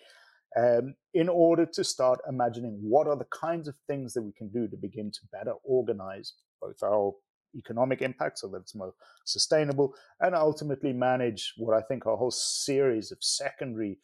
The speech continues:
social and political risks that come out of the way our economies are now org-, organized, in particular,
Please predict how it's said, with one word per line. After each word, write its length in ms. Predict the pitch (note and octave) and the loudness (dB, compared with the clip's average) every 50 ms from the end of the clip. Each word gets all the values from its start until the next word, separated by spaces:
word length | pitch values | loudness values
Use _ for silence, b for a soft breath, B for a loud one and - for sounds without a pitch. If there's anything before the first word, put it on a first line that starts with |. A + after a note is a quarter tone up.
| b b b b b b - | b b b b b b -8
social 540 | - - - C3 B2 - - - B2 A#2 A2 | -2 0 2 2 2 0 -2 -2 0 0 0
and 160 | G#2+ G#2+ G#2+ | -2 -4 -8
political 440 | - A#2+ A#2 B2 B2+ A#2+ - - A2 | -4 -2 0 0 0 0 -2 -2 -6
risks 300 | G2 G#2+ G#2+ - - - | -4 -4 -6 -6 -6 -10
that 160 | - - _ | -12 -12 _
come 240 | - - - A#2 A2 | -10 -6 -6 -4 -4
out 100 | G#2 G2+ | -4 -6
of 100 | G2 F#2+ | -6 -10
the 40 | G2 | -4
way 240 | G#2 A2 B2 B2+ B2 | 0 2 4 4 4
our 200 | A2 A2 G#2 F#2 - | 4 4 2 0 -2
economies 460 | - - B2 A2+ G#2 G#2 F#2+ F#2+ G2+ | -6 -6 -6 -6 -6 -8 -8 -8 -8
are 60 | F#2+ | -8
now 180 | G2+ G#2+ A2 G#2+ | -6 -4 -2 -2
org-, 400 | G2+ G2 A2+ A2+ G#2+ G2+ G#2 G2 _ _ - | -2 -2 -2 -4 -4 -4 -6 -10 _ _ -8
organized, 640 | - B2 A2+ G2 G#2 G2+ G2+ F#2+ F#2+ F#2+ F2 - | -4 -4 -2 -2 -2 -4 -4 -4 -6 -8 -8 -10
in 80 | G2 F2+ | -16 -20
particular, 520 | _ _ - - C#3+ - - A2+ G#2 F#2+ | _ _ -4 -4 -4 -4 -6 -8 -6 -6